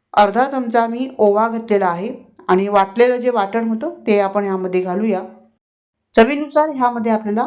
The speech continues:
मीठ घालायचं आहे. मीठ घालून झालं की हे सर्व आपल्याला एकत्र करायचं आहे,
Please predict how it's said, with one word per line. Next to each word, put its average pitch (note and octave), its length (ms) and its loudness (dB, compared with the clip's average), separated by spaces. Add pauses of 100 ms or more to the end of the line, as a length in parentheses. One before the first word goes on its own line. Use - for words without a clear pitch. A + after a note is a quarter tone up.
मीठ A3+ 360 0
घालायचं F#3+ 360 -2
आहे. F3 220 -6 (3500)
मीठ C4 280 4
घालून B3+ 260 2
झालं G3 300 -4
की B3 100 -6
हे C4+ 160 2
सर्व B3 260 -2
आपल्याला A3+ 320 0
एकत्र A3 500 0
करायचं F3+ 380 -2
आहे, E3+ 220 -2